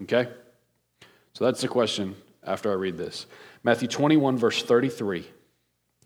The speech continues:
"Hear another parable. There was a master of a house who planted a vineyard and put a fence around it and dug a wine press in it and built a tower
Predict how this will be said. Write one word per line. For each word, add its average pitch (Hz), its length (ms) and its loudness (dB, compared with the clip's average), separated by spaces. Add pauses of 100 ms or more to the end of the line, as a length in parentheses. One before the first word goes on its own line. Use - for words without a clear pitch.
(840)
"Hear 185 260 10
another 165 280 10
parable. 117 500 6 (1500)
There 147 220 8
was 151 140 10
a 147 60 8
master 139 580 6
of 196 120 8
a 220 40 6
house - 580 4 (200)
who 123 100 -4
planted 143 380 2
a 113 60 4
vineyard 104 500 -2 (640)
and 110 160 -4
put - 160 6
a - 40 6
fence 156 360 2
around 87 320 -2
it 87 140 -10 (840)
and 104 160 -6
dug 131 200 4
a 123 60 4
wine 127 340 2
press 107 300 -4
in 92 120 -6
it 107 140 -8 (720)
and 98 120 -10
built 127 200 0
a 110 40 -4
tower 107 580 4